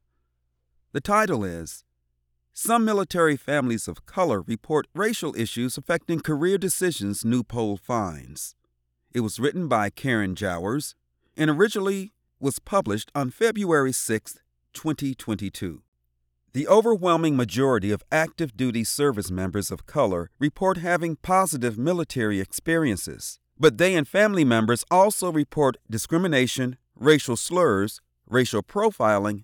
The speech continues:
and safety concerns according to the results of a survey just released by Blue Star Families.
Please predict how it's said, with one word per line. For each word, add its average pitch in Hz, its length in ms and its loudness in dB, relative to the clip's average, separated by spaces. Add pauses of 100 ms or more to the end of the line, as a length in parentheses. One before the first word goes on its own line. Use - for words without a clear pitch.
(120)
and 147 140 -2
safety - 420 -4
concerns 113 560 -4
according 175 460 -2
to 202 140 -6
the 196 80 4
results 135 480 0
of - 180 0
a 107 100 0
survey 123 600 2
just 160 400 2
released 127 540 -2
by 120 240 2
Blue 143 320 2
Star 110 360 0
Families. 95 760 -6